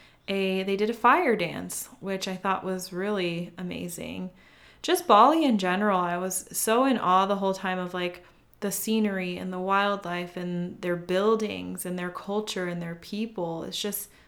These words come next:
such a, I, I don't even have words to explain or describe. It's something I think you just have to experience for yourself. Like,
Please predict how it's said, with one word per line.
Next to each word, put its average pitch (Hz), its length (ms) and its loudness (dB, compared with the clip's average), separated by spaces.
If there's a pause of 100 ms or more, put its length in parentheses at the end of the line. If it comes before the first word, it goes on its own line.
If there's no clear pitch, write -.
such 220 340 -2
a, 233 300 0 (600)
I, 208 260 -4
I 196 120 -2
don't 202 220 -2
even 220 140 2
have 185 200 -2
words 180 260 -2
to 185 80 -4
explain 180 640 -8
or 170 80 -6
describe. 170 640 -6 (380)
It's 196 140 -8
something 214 320 -2
I 202 80 2
think 196 220 -4
you 208 100 -2
just 185 180 -4
have 175 200 -6
to 190 100 -6
experience 175 720 -8
for - 200 -10
yourself. 180 640 -6
Like, 175 300 -4